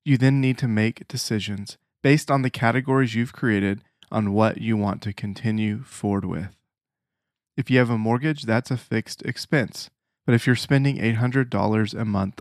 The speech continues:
on food for just yourself, that's a category that you could cut back. So how do we know we're spending too much on a category?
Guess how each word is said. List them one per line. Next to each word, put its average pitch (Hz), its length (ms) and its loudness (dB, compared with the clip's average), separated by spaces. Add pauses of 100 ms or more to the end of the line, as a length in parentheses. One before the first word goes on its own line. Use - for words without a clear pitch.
on 101 140 -4
food 160 420 6 (400)
for 117 100 2
just 107 280 2
yourself, 131 480 2 (240)
that's 147 220 2
a 165 60 4
category 113 600 2
that 101 260 -6
you 107 200 0
could - 180 -8
cut - 300 -6
back. 104 360 -4 (440)
So 131 160 0
how 151 320 2
do 190 80 2
we 196 160 2
know 117 340 0 (260)
we're 135 80 -6
spending 143 460 -4
too 143 160 -10
much 104 320 -8 (120)
on 120 140 -6
a 117 60 -6
category? 113 640 -2